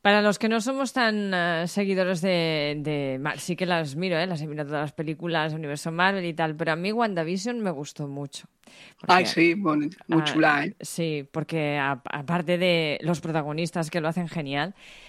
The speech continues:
Speaker 1: todo el mundo este que además es hablar de la televisión de los sesenta, mm, ves cómo han, cómo hemos ido evolucion-, lo, como espectadora, ¿no? Que yo también,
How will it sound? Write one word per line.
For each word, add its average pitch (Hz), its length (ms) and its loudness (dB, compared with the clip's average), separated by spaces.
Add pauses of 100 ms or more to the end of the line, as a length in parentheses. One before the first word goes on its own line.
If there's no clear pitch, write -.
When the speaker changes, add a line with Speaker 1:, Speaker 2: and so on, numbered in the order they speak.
Speaker 1:
todo 202 200 4
el 208 100 6
mundo 208 320 4
este 180 280 2
que 175 140 0
además 160 480 0
es 170 280 -2
hablar 160 300 2
de 170 100 0
la 170 120 4
televisión 165 600 0
de 165 80 2
los 147 160 -4
sesenta, 165 840 0 (440)
mm, 160 500 -4
ves 190 420 2 (120)
cómo 190 280 2
han, 190 360 -2
cómo 202 180 2
hemos 202 260 0
ido 202 140 2
evolucion-, 180 460 0
lo, 170 320 0 (140)
como 185 200 4
espectadora, 180 720 2
¿no? 165 220 -4
Que 185 140 -4
yo 165 160 0
también, 185 520 0